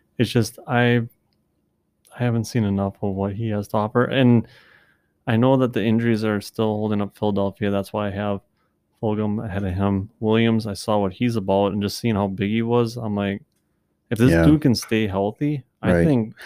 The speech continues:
Speaker 2: That's
Speaker 1: you know.
Speaker 2: always been his problem. He's been in the league for quite a while, but it's
Speaker 1: Right.
Speaker 2: just he's never healthy.
Speaker 1: And he's a monster deep ball thrower. I mean, deep ball receiver, and now he has somebody that can throw him the deep ball.
Speaker 2: Yeah.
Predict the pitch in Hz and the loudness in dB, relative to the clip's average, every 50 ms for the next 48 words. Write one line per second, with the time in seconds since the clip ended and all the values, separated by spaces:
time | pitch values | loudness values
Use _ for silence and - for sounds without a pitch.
0 | - - - - 135 123 110 123 117 113 98 87 - - 85 80 76 - - - | -18 -18 -4 0 0 2 4 4 4 4 4 2 2 2 2 2 0 -2 -4 -6
1 | - 80 78 78 76 78 80 78 92 101 101 - 92 85 78 76 78 78 80 80 | -4 0 0 0 0 -2 -2 0 0 0 0 0 0 -2 -2 -2 -4 -4 -4 -4
2 | 78 - - - - - - - 80 78 76 78 78 76 73 76 78 80 - - | -6 -8 -10 -14 -14 -12 -8 -6 -4 -4 -4 -4 -4 -4 -2 -2 -2 -2 -4 -4
3 | - 78 - 107 101 95 95 - - - _ - - 78 73 - - 78 76 78 | -6 -6 -4 -4 -4 -4 -4 -6 -10 -18 _ -12 -10 -10 -10 -8 -8 -6 -4 -4
4 | 76 76 73 73 - - 76 76 82 - - - - - - 131 120 123 110 110 | -2 -2 -4 -4 -4 -4 -4 -4 -4 -4 -8 -10 -8 -6 -4 -2 -2 0 0 0
5 | 104 101 101 104 110 110 - - 110 98 98 107 107 - - 101 98 98 - - | 0 0 0 -2 -2 -4 -6 -10 -12 -10 -8 -8 -8 -6 -4 -4 -4 -6 -6 -6
6 | - 113 113 113 110 104 - 117 110 101 101 98 101 104 104 107 107 - - 110 | -4 -2 -2 -2 -2 -4 -4 -4 -4 -2 -2 -4 -6 -8 -10 -10 -12 -8 -6 -6
7 | 107 104 101 101 98 92 - - - 120 120 113 113 107 95 101 101 98 98 101 | -4 -4 -4 -6 -8 -10 -12 -8 -6 -4 -4 -4 -4 -4 -4 -4 -2 -2 -2 -2
8 | 104 98 98 98 98 - - 104 104 101 95 95 - 95 - - - - 110 123 | -2 -2 -4 -4 -6 -8 -6 -6 -4 -2 -2 -4 -6 -10 -14 -12 -4 -2 0 0
9 | 127 110 104 98 95 92 92 90 92 107 107 113 - - 104 98 80 78 76 78 | 0 0 0 0 0 0 -2 -2 -2 -4 -4 -4 -2 0 2 2 4 4 2 2